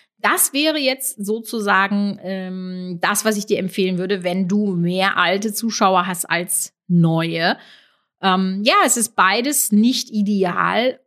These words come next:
und deswegen solltest du daran arbeiten, dass deine beiden Linien ungefähr auf einer Höhe sind. Denn genau das passiert bei Kanälen, wo einfach Traffic da ist und das ist ja das,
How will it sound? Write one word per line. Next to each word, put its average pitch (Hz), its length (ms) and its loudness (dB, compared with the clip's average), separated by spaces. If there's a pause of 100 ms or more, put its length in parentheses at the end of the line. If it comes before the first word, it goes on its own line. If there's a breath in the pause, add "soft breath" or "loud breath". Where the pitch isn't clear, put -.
und 196 280 -2
deswegen 202 420 0
solltest 196 340 -2
du 208 60 -6
daran 185 300 -2
arbeiten, 180 720 0
dass 185 440 -4
deine 180 360 -2
beiden 175 480 -4
Linien 185 500 -6 (100)
ungefähr 359 800 0 (360 loud breath)
auf 190 280 0
einer 180 340 -2
Höhe 170 280 -2
sind. 180 280 -12
Denn 202 160 0
genau 240 240 4
das 302 240 -2
passiert 247 520 -2
bei 196 180 2
Kanälen, 240 760 -2
wo 196 300 0
einfach - 420 -4
Traffic 226 640 -2
da 185 260 4
ist 247 240 -4
und 185 160 -6
das 185 160 -6
ist 208 140 -6
ja 190 100 0
das, 175 360 -8